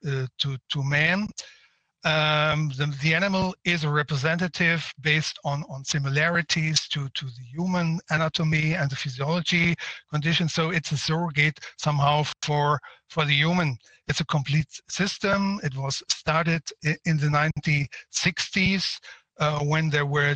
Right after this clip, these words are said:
difficulties with, uh, with the, the thalidomide,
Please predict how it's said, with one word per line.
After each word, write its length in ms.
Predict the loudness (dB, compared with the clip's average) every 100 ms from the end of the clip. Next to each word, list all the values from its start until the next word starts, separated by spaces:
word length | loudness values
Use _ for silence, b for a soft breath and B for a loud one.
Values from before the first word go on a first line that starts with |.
| 0
difficulties 1000 | -4 -2 -4 -4 -4 -2 -2 0 -2 -2 0
with, 240 | -2 -2 -6 -2
uh, 340 | 0 0 -2
with 300 | -6 -12 -18
the, 220 | -20 -20 -18 -18
the 140 | -18 -4
thalidomide, 720 | 0 0 2 2 4 2 0